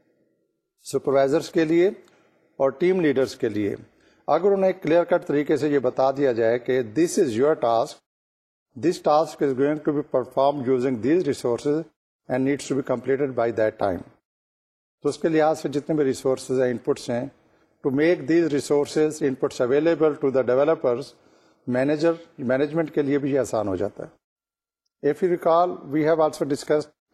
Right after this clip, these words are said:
one more point کہ یہ جو ڈیولپمنٹ ٹاسک ہیں جو ہم بریک ڈاؤن کر رہے تھے ڈفرینٹ ایکٹیویٹیز کو، we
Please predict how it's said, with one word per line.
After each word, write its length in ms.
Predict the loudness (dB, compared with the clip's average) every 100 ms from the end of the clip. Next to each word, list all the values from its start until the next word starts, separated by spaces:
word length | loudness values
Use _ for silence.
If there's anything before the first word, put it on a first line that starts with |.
| -4
one 140 | 0 0
more 100 | -2 -2
point 240 | -2 -4 -14 _ _ _ _ _ _ _ _ _ 0
کہ 60 |
یہ 140 | 2 2
جو 100 | 0
ڈیولپمنٹ 440 | 2 2 2 -2 2
ٹاسک 400 | 2 2 2 0
ہیں 100 | -2 2
جو 160 | 0 2
ہم 180 | 0 -4
بریک 200 | -2 -2
ڈاؤن 220 | 0 -2 0
کر 140 | -2 0
رہے 140 | 0 0
تھے 100 | -2 -2
ڈفرینٹ 240 | -4 -2
ایکٹیویٹیز 560 | -4 -2 -4 0 -2 -2
کو، 220 | -6 -6 -10 _ _ _ _ _ _ _
we 100 | -4